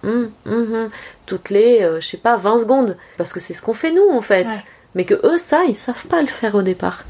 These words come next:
Speaker 1: Ils comprennent pas l'intérêt. Pour eux, ça leur parle pas. Et là, moi, voilà, c'est, pour moi, là, ce serait de, de, de faire comprendre aux gens que tous les codes sociaux pour un autiste, c'est des choses qu'il doit apprendre, en fait. Et qu'il faut pas le prendre pour soi, que, que c'est juste, euh,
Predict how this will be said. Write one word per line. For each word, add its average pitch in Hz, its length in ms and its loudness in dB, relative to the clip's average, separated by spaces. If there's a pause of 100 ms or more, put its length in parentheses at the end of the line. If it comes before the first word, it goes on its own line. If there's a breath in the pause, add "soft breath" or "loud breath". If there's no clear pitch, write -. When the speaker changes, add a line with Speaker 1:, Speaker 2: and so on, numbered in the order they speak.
(160)
Speaker 1:
Ils - 60 -20
comprennent 202 400 -2
pas 262 160 0
l'intérêt. 262 520 2
Pour 175 200 -2
eux, - 20 -2
ça - 180 -6
leur 175 140 -4
parle 202 360 0
pas. 214 200 0 (760 loud breath)
Et 180 100 4
là, 220 160 6
moi, 240 280 4
voilà, 208 280 -2
c'est, - 140 -12 (120)
pour - 160 -2
moi, 220 160 4
là, 233 100 2
ce 233 140 -2
serait 202 220 -2
de, 185 240 -4 (100)
de, 170 100 -4
de 165 160 -8
faire 220 240 -2
comprendre 208 440 0
aux 180 100 2
gens 202 160 2
que 254 380 2 (260)
tous - 140 0
les 240 160 4
codes 214 240 0
sociaux 233 560 0 (160)
pour 180 160 -8
un 170 160 -2
autiste, 233 500 2
c'est - 100 -10
des 175 80 -2
choses 240 220 2
qu'il 196 140 0
doit 170 160 0
apprendre, 202 560 -2
en - 40 -8
fait. - 360 -8 (300 loud breath)
Et 180 60 -4
qu'il - 140 -10
faut 190 120 2
pas 220 160 2
le 214 60 -4
prendre 220 240 0
pour - 260 -10
soi, 214 300 0 (280 loud breath)
que, 156 500 -8
que - 120 -14
c'est - 160 -4
juste, 185 360 -2
euh, 170 160 0